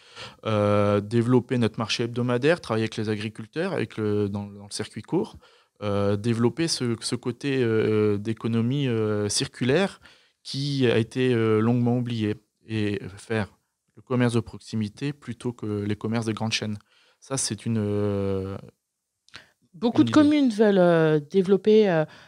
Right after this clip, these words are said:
Speaker 2: euh, leur commerce de proximité. C'est quand même quelque chose de difficile.
Speaker 1: C'est, oui, mais
Speaker 2: Faut
Speaker 1: là,
Speaker 2: être cohérent, faut être,
Speaker 1: c'est,
Speaker 2: euh,
Speaker 1: faut
Speaker 2: faut
Speaker 1: être
Speaker 2: être
Speaker 1: cohé-,
Speaker 2: vrai.
Speaker 1: faut être cohérent, parce que le prix, euh, est toujours là, mais, euh, les municipalités,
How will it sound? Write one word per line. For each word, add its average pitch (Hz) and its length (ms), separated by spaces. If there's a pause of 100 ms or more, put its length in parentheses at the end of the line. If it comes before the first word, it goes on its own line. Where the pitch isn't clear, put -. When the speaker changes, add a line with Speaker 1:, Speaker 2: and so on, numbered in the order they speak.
(120)
Speaker 2:
euh, 151 340
leur 156 280
commerce 175 340
de 165 80
proximité. 175 680 (400)
C'est - 380
quand 190 140
même 185 180
quelque 190 260
chose 185 260
de 165 80
difficile. 180 600 (420)
Speaker 1:
C'est, - 260 (160)
oui, 208 220 (280)
mais 120 220
Speaker 2:
Faut 202 60
Speaker 1:
là, 190 80
Speaker 2:
être - 60
cohérent, 202 340
faut 180 140
être, 175 80
Speaker 1:
c'est, - 120
Speaker 2:
euh, 165 40
Speaker 1:
faut 160 80
Speaker 2:
faut 170 100
Speaker 1:
être 196 100
Speaker 2:
être 185 60
Speaker 1:
cohé-, 139 200
Speaker 2:
vrai. 131 100
Speaker 1:
faut - 140
être 120 100
cohérent, 123 480
parce 101 180
que 113 100
le 110 140
prix, 123 340
euh, 104 240
est 104 80
toujours 117 260
là, 170 160
mais, 123 200
euh, 107 400
les 110 180
municipalités, 113 680